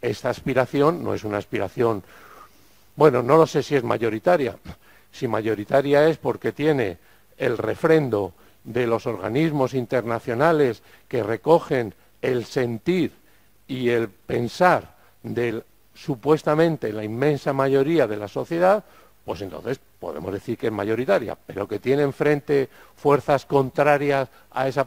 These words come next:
disposición o a esa mentalidad o a esa visión, pues, pues evidentemente que así, que así es. Bueno, y no está de más recordar, porque nos será muy importante en vuestra tarea cotidiana el uno de septiembre, no,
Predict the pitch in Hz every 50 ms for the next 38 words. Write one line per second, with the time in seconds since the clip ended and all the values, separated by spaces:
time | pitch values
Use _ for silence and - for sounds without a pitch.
0 | - - 139 139 139 - - 165 147 - 165 143 170 180 190 202 214 196 - _
1 | _ _ _ - 113 120 123 - 135 123 117 139 139 135 - 151 143 143 151 160
2 | 170 175 - - - 117 117 120 123 - - 135 131 139 - - 180 196 208 202
3 | - _ _ _ _ - 92 - _ - 87 85 90 101 101 104 113 127 - -
4 | 110 110 113 110 - - 117 113 110 - - - _ _ _ _ - - 85 -
5 | - 110 98 90 85 87 - - - - - - 73 - _ - - - - -
6 | - _ - 185 170 143 160 202 - - 117 110 131 160 - - 185 170 170 165
7 | 160 165 170 165 143 123 - 147 143 127 - 123 127 135 170 185 175 - - 131
8 | 117 107 - - 110 101 110 - - 113 120 143 151 147 160 170 165 - - 147
9 | 131 - - 170 165 160 - - 143 151 170 - - - - _ _ - 101 101
10 | 107 110 104 117 117 110 - - _ - - 110 110 - 120 110 131 147 147 139
11 | - 143 117 - 143 131 143 170 175 151 139 113 101 - - - _ - - 120
12 | 117 120 143 175 175 151 131 127 127 123 - - 123 - 160 165 165 165 170 165
13 | - - 127 113 98 98